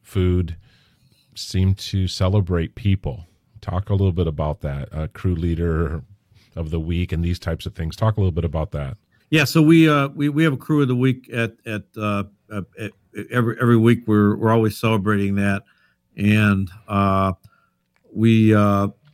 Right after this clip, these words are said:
Speaker 2: our operations managers will bring food out to their, they'll, they'll ask their, the, the crew of the week what, what they want for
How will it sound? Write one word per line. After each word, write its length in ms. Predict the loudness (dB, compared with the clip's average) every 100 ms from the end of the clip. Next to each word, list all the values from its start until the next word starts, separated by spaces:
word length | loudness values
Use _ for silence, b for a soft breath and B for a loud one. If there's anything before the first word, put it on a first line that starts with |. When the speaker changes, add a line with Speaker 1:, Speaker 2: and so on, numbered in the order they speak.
| _ _ _ _ _ _ -6
Speaker 2:
our 160 | 0 0
operations 580 | 2 0 0 -2 -8
managers 440 | -4 -2 -2 -6 -6
will 80 | -4
bring 300 | -2 -2 -2
food 280 | -2 0
out 260 | 2 0 -4
to 120 | -6
their, 300 | -2 -2 -4 -4
they'll, 180 | -2 0
they'll 220 | 2 2
ask 260 | 0 -4 _
their, 220 | -6 -6
the, 200 | -6 -8
the 140 | -8
crew 220 | -8 -2 0
of 60 |
the 60 | 0
week 280 | 2 0 -2 _
what, 240 | -4 -4 -4
what 160 | -4
they 100 | -2
want 260 | 0 0 -2
for 400 | -4 -2 -2